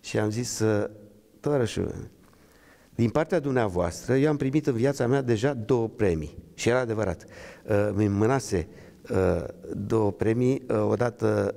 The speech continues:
uh, la Festivalul de Toamnă al Filmului Studențesc, în care luasem cu promoție în septembrie la Veneția, și a doua oară la Festivalul de la Costinești cu filmul de diplomă. Și, uh, am luat deja din mâna dumneavoastră două premii.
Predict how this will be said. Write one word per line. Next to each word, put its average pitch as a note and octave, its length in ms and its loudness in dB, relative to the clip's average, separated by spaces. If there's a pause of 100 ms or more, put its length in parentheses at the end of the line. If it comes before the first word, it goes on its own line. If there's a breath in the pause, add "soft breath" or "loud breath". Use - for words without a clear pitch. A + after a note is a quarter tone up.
uh, F#2 420 0
la F#2+ 120 0
Festivalul G#2 580 -2
de F#2 120 0
Toamnă G2 280 -2
al F2+ 100 0
Filmului F2+ 300 -2
Studențesc, F2 600 -2
în F#2 80 -6
care F2 200 -2
luasem F#2+ 280 -2
cu F#2 100 -12
promoție G2+ 400 -4
în F#2 80 -2
septembrie G2 340 0
la - 80 -4
Veneția, G#2 400 -2 (260 loud breath)
și - 140 -4
a B2+ 80 2
doua C#3+ 180 0
oară C#3 140 2
la B2+ 80 2
Festivalul C3 440 0
de A#2 60 2
la G#2+ 100 0
Costinești A2 520 -2
cu A#2+ 100 -6
filmul A#2+ 320 -2
de G#2+ 80 4
diplomă. F#2+ 420 -4 (800 loud breath)
Și, - 360 -6
uh, A2 340 2
am C3+ 140 0
luat F#3+ 140 -2
deja D3+ 240 0
din C#3 160 -4
mâna C3 100 -2
dumneavoastră C3+ 480 0
două B2 280 0
premii. E2+ 440 -2